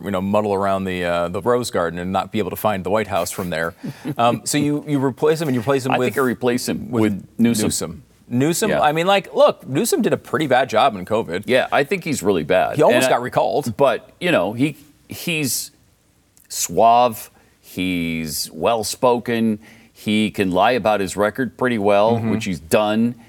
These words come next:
Speaker 2: in the battles he's had with Ron DeSantis, trying to compare California to Florida, which you can't possibly do. But all these Democrats are complete liars. They're lying sacks, and, uh, they do a pretty good job of it.
Speaker 1: Hmm.
Speaker 2: They can fool some of the people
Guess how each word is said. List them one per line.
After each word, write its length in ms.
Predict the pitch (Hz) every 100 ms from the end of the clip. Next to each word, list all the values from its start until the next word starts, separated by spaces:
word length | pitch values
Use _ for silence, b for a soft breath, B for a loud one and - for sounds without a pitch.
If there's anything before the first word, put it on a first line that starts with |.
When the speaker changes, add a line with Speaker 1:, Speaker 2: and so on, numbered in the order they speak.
| B
Speaker 2:
in 140 | 98
the 60 | 98
battles 420 | 87 101 101 95
he's 160 | 107 95
had 200 | 98 87
with 160 | 87 82
Ron 280 | 90 85
DeSantis, 580 | 80 - 107 98 117 107
trying 220 | - 95
to 60 | 85
compare 340 | - - 101
California 640 | 87 - 104 82 104 98 92
to 140 | -
Florida, 480 | 82 110 110 95 82
which 260 | 82 113 -
you 120 | 135 -
can't 540 | - - - 240 131 -
possibly 600 | - 151 - 113 101 92
do. 280 | 143 120 - B B B
But 180 | 180 175 - _ _ _ - - 185
all 140 | 240
these 180 | 226 -
Democrats 480 | - - - 69 -
are 100 | -
complete 460 | - - 139 -
liars. 540 | 92 104 101 80 - -
They're 180 | 95 92
lying 340 | 95 101 85
sacks, 720 | - - 117 101 107 - - - 98
and, 540 | 95 95 92 90 85 b b b b b _ -
uh, 300 | 95 92 92
they 140 | 110
do 160 | 104 208
a 40 |
pretty 240 | 202 220
good 160 | 202 202
job 240 | 202 240 285
of 140 | -
it. 140 | - -
Speaker 1:
Hmm. 100 | 117
Speaker 2:
They 140 | 127 165
can 180 | 269 262
fool 400 | - 180 170 185
some 260 | - 131
of 80 | 127
the 60 | 120
people 420 | 156 147 - -